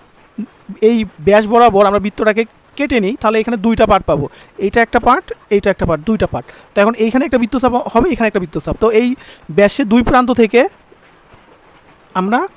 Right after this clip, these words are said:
এই বৃত্তচাপের উপর একটা সরলরেখা আঁকলাম। তাহলে এই দুইটা সরলরেখা কোথায় মিলিত হইল? এই জায়গায় মিলিত হইল। মিলিত হওয়ার পর এইখানে যে কোণটা উৎপন্ন করবে, এই কোণটা হবে নব্বই ডিগ্রি এবং এই কোণটাকে বলা হয়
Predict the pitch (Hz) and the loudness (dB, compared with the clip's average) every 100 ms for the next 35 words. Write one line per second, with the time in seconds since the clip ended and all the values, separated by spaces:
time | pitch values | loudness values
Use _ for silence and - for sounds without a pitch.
0 | _ - 208 214 - 254 226 233 202 247 | _ -6 -2 -2 0 0 4 4 4 4
1 | 254 202 233 247 254 214 190 160 156 120 | 4 2 2 4 6 4 2 0 -2 -8
2 | - _ - 202 220 240 185 220 220 233 | -10 _ -6 -2 0 0 0 0 0 2
3 | 247 349 - 233 214 214 233 233 233 233 | 2 2 0 4 6 4 0 -2 0 0
4 | 226 226 220 254 - 226 208 208 254 349 | 0 2 2 2 0 0 2 2 0 -2
5 | - - - 220 - 160 135 135 - - | -14 -8 -2 0 0 -2 -4 -8 -16 -10
6 | 180 214 254 262 240 220 208 233 220 226 | -2 0 2 6 6 6 4 2 2 0
7 | 247 262 233 240 - 269 262 277 - 220 | 0 0 0 -2 2 2 4 4 4 2
8 | 196 175 170 240 415 - _ - 214 - | 2 2 2 0 -2 -12 _ -2 -2 0
9 | 220 226 226 269 233 208 175 165 135 151 | 2 4 4 4 4 4 4 2 -2 -6
10 | 196 208 202 214 226 226 220 220 | -2 -2 0 0 0 4 4 4